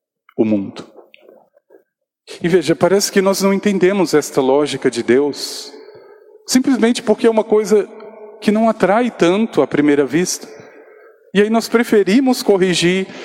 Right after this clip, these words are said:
preferimos fazer do nosso modo. Quando a pessoa diz, "Bom, eu não sei o que fazer mais com meu filho, não obedece, não quer fazer nada, não ajuda."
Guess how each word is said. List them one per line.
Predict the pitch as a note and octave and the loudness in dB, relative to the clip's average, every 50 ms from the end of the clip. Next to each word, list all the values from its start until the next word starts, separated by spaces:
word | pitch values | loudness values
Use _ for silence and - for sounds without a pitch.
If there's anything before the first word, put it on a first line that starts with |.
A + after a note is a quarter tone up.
| - - - - - | -16 -16 -10 -2 0
preferimos | F3 F3+ F#3+ - - F#3 F3 F3 A3 C4 B3+ B3+ B3 - | 0 0 2 2 0 0 2 2 2 2 2 0 -2 0
fazer | - G#3 F#3+ F3 C#3+ D#3 D#3+ E3 E3+ E3+ - - - - - - - - - - - - - - | 0 0 0 2 2 2 2 2 0 -4 -8 -14 -20 -20 -20 -20 -20 -20 -20 -20 -20 -12 -4 -2
do | C#3+ C#3 | 0 0
nosso | C3+ B2+ B2 - - A#2+ | 0 0 -2 -2 -4 -2
modo. | G#2 F#2+ F#2+ G2 - - - - - - - - - - - - - _ _ _ _ _ _ _ _ _ _ _ _ _ _ _ _ _ | -2 -2 -2 -4 -8 -16 -20 -20 -20 -20 -20 -20 -20 -20 -20 -20 -20 _ _ _ _ _ _ _ _ _ _ _ _ _ _ _ _ _
Quando | - E3 G3 | -2 0 0
a | F3+ | 2
pessoa | G#3+ G3+ - - G#3+ G#3+ | 2 0 2 2 0 2
diz, | F#3+ F3 D3 - | 2 -2 -2 0
"Bom, | - F3 F#3+ F3 C#3 A#2+ - - - - - - - - - - - - - - _ _ - - - | 0 0 0 0 0 -4 -8 -16 -20 -20 -20 -20 -20 -20 -20 -20 -20 -20 -20 -20 _ _ -10 -2 0
eu | B3+ | 0
não | C4+ | 0
sei | C4 - - C4+ D4+ | 2 0 0 2 0
o | D4+ | 0
que | - - | 0 0
fazer | A#3 G3+ - F#3 F3 | 0 0 2 2 2
mais | E3 E3 D#3 - | 2 0 0 0
com | - E3+ | 0 0
meu | D#3 D3+ C#3+ | 2 2 0
filho, | - - D3+ C#3 B2+ C#3 | 2 0 0 2 2 2
não | D#3+ G3+ | 2 2
obedece, | G#3 G3 G#3+ F3 F3 F#3 G#3+ A#3 A#3 G#3+ G3 - - | 2 2 2 2 2 2 2 2 2 0 0 0 0
não | F#3 E3+ E3 | 2 2 2
quer | - G3 F3+ | 2 0 0
fazer | - F3+ D#3 E3 E3+ | 0 0 2 2 2
nada, | D#3 D#3 F3 G3+ G#3+ G#3+ G#3+ G3+ F#3 E3 F#3 F3+ E3+ | 2 2 2 2 2 2 2 0 2 2 0 2 2
não | E3+ E3+ E3+ | 2 2 2
ajuda." | E3 D3 B2+ D#3 G3 A3+ A#3 A3+ F#3 F3 F#3+ E3+ D3 - | 0 0 0 0 0 2 0 0 0 0 0 2 0 -2